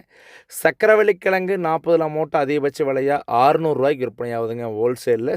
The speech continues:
சில்லறை விற்பனை ஒரு கிலோ முப்பது to நாற்பதுங்க. நெல்லிக்காய் ஒரு கிலோ நாற்பது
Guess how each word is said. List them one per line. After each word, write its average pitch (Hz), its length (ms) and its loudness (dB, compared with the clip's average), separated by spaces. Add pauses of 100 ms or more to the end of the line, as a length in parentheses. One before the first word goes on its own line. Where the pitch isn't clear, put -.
(100)
சில்லறை 185 360 -2
விற்பனை 151 300 -2
ஒரு 123 140 -4
கிலோ 139 200 0
முப்பது 127 260 -4
to 123 140 -10
நாற்பதுங்க. 120 420 -4
நெல்லிக்காய் 190 640 2
ஒரு 165 180 -2
கிலோ 185 160 0 (160)
நாற்பது 170 400 2